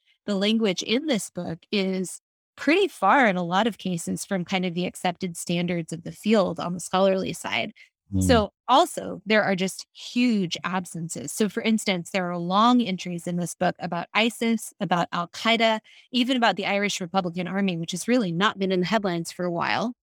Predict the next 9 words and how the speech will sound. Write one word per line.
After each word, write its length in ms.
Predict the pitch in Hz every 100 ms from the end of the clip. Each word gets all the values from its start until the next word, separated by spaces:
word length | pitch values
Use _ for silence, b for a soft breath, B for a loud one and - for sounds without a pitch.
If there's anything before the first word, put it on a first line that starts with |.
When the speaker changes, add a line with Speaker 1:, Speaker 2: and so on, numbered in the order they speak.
| 113
Speaker 2:
Mm-hmm. 500 | 113 107 101 104 208
Speaker 1:
Um, 360 | 196 180 180 - _ _ -
and 160 | 233 220
then 120 | 220
there's 240 | 214 185
nothing 640 | 180 160 202 - 170 233 -
on 140 | - 175
the 60 |
Klan. 560 | 170 - 175 190 202 185